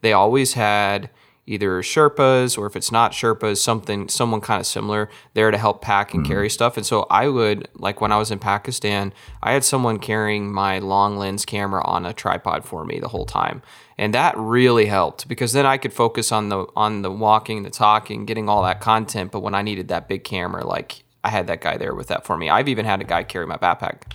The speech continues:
Speaker 1: a couple different times on international trips. And I think that you don't really see that much in the U S trips. You're kind <laughs> of on your own. So the one nice thing, at least in my experience about international trips, is sometimes you do get a little bit of extra help from guys that are there to help with the, the hunt,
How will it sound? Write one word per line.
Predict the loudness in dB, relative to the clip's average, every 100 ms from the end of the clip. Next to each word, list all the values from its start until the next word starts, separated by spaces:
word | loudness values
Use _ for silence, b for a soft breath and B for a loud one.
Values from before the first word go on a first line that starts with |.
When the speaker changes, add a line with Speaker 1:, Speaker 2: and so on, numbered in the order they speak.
| -14
Speaker 1:
a |
couple | -10 -8 -8
different | -8 -6
times | -6 -6
on | -10
international | -8 -6 -6 -8
trips. | -8 -10 -10 B B B
And | 0
I | 2
think | 4 4
that | 4 2 0 -8
you | 2 4
don't | 4
really | 4 4 4
see | 2 4
that | 4
much | 2 -2
in | -4
the | -4 0
U | 2
S | 2 2
trips. | -4 -4 -4 -6
You're | -6
kind | 0 0 0
<laughs> | -2
of | 4
on | 4 4
your | 2 4
own. | 4 2 -2 B B B
So | 2
the | 2 4
one | 4 4 4
nice | 2 2 2
thing, | 0 2
at | 2
least | 2 2
in | 2
my | 4 4
experience | 0 -4 -4 0
about | -2
international | 0 0 0 -2 -8
trips, | -8 -8
is | -8 -2
sometimes | -2 0 -4 -4
you |
do | -8 -4
get | -2
a | -2
little | -4 -4
bit | -6
of | -4
extra | -6 -6 -2
help | 0 0 -6 B B
from | -2 2
guys | 4 4 4
that | 0
are | 0
there | 2 2 2
to |
help | 2 0 0 -8
with | -8 -6
the, | -8 -8 -8
the | -8
hunt, | 0 2 2 -2